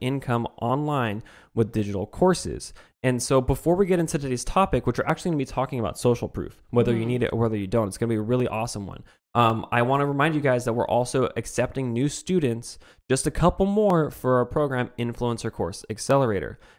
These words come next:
Speaker 1: An Influencer Course Accelerator is a program that's designed to be able to actu-, to help influencers actually craft an offer and to create and launch an online course. So if you guys are into that, we have a masterclass on it. You can click a link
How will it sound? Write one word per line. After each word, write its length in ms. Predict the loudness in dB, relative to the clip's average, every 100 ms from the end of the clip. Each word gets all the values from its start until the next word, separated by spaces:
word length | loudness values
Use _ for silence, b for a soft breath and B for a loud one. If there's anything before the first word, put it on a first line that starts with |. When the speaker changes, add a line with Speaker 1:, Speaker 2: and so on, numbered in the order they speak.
| _
Speaker 1:
An 80 | -4
Influencer 460 | -2 -2 -2 -2 -2
Course 180 | -2 -4
Accelerator 540 | -4 -2 0 0 -2
is 180 | -2 -4
a 60 | -4
program 380 | -2 -2 -2
that's 100 | -6
designed 400 | -4 -4 -2 -4
to 80 | -2
be 60 | -2
able 100 | -2
to 80 | -8
actu-, 180 | -12 -16 -4
to 180 | -4
help 340 | 0 0 -2 -4
influencers 840 | -6 -4 -2 -2 -4 -4 -4 -6 b b -10
actually 360 | -8 -4 -2 -2
craft 400 | 0 0 2 -2
an 80 | -2
offer 500 | -2 0 -2 -2 B B B -2
and 260 | -2 -2
to 320 | -2 2 2
create 380 | 0 0 4 4
and 100 | 2
launch 300 | -2 -4 -6 -10
an 100 | -6
online 420 | -4 -4 -6 -4
course. 400 | 0 0 -2 -8
So 180 | -4 -2
if 120 | -2
you 60 | 0
guys 140 | 0
are 80 | -2
into 260 | -4 -2
that, 260 | 0 0 0
we 80 | -6
have 140 | -6
a 40 | -4
masterclass 640 | -4 -4 -4 0 0 0
on 100 | -2
it. 120 | -2
You 40 | -6
can 120 | -8
click 240 | -8 -6
a 40 | -6
link 300 | -6 -8